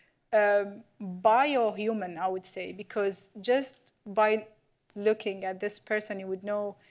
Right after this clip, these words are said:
the blood pressure of that person, or you would analyze the health, uh,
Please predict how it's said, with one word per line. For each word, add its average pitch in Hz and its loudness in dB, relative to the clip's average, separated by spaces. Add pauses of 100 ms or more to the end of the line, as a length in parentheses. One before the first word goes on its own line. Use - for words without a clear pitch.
(320)
the 202 2 (400)
blood 233 4
pressure 233 2
of 220 -2
that 220 2
person, 220 -2
or 196 -2
you 202 0
would 202 0
analyze 202 0
the 214 -2
health, 214 0 (480)
uh, 196 2